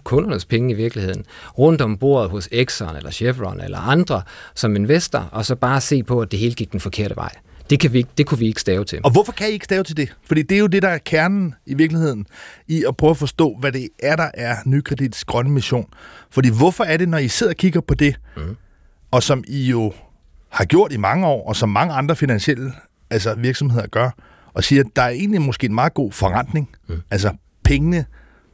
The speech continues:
Speaker 2: yngler
Speaker 1: Mhm.
Speaker 2: ved at investere i det her. Hvorfor er det, I ikke længere kan se på det?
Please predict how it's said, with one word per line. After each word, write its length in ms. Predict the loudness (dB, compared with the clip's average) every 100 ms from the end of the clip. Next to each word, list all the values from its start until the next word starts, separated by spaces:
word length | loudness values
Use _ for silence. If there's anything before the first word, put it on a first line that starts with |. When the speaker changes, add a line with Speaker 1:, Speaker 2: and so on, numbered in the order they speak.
| -14 0
Speaker 2:
yngler 440 | 4 6 4 0 _ -8
Speaker 1:
Mhm. 120 | 2
Speaker 2:
ved 80 | 2
at 100 | 2
investere 260 | 0 0 0
i 40 |
det 100 | 0
her. 120 | -2 -6 -20 -2
Hvorfor 260 | 2 4 4
er 60 |
det, 80 | 2
I 60 | -2
ikke 140 | 0
længere 300 | 0 2 -2 _ _ _ _ _ _ _ -2
kan 120 | 0
se 160 | 0 -2
på 80 |
det? 120 | -4